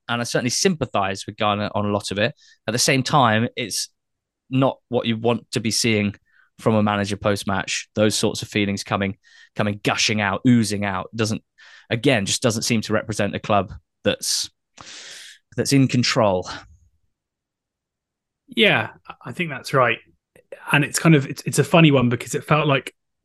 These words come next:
Speaker 2: last season at Swindon, in amongst the mayhem, uh, off field, he was a bit of a kind of figure of calm, a-, and they played football in quite a calm and collected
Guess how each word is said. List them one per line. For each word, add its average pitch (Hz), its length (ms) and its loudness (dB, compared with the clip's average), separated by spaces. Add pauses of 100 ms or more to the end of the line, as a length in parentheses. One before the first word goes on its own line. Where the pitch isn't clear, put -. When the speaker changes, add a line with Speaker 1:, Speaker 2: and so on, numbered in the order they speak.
(200)
Speaker 2:
last 143 340 2
season 135 260 2
at 123 80 -4
Swindon, 127 520 -2 (1080)
in 151 140 2
amongst 143 540 -2 (200)
the 143 160 -2
mayhem, 127 600 2 (140)
uh, 139 120 -4
off 151 180 0
field, 127 480 0 (180)
he 143 200 -2
was 156 240 6
a 127 60 4
bit 123 160 0
of 123 140 0
a 120 200 -2 (160)
kind 127 220 -10
of 120 120 -10
figure 123 360 0
of 110 140 -4
calm, 117 480 -2
a-, 143 160 2
and 147 100 6
they 143 100 6
played 147 280 4
football 160 320 0
in 131 80 0
quite 147 200 -2
a 135 40 -6
calm 135 300 -2
and 127 100 -4
collected 135 600 -2